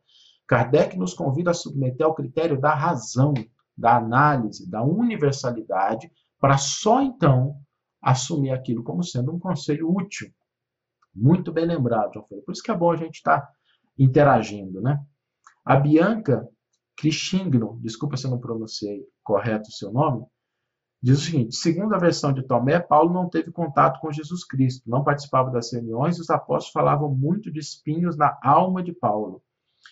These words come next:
E isso foi o motivo de Paulo achar que não era digno de participar das reuniões que Jesus Cristo realizava, e falaram que Paulo foi visto na estrada de Damasco e que ele não foi mais visto.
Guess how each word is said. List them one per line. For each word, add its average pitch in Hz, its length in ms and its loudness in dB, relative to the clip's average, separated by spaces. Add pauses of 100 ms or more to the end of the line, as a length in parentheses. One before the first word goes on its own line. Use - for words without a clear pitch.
(140)
E 139 100 6
isso 175 220 2
foi 175 160 0
o 170 40 2
motivo 185 420 -4
de 156 80 -2
Paulo 135 280 2
achar 120 420 0
que - 80 -6
não 123 180 0
era 117 160 0
digno 160 360 -4
de 127 100 -8
participar 113 460 -4
das 110 180 -6
reuniões 110 340 -8
que 110 120 -10
Jesus 107 280 -14
Cristo 117 300 -8
realizava, 113 580 0
e 110 80 -12
falaram 113 520 -2 (680)
que 123 100 0
Paulo 127 360 2
foi 120 180 -4
visto 127 320 -4
na 117 80 -6
estrada 117 340 0
de 110 100 -12
Damasco 113 600 0 (220)
e 110 100 0
que 123 120 0
ele 120 100 4
não 123 160 2
foi 143 140 -2
mais 120 300 -2
visto. 151 380 0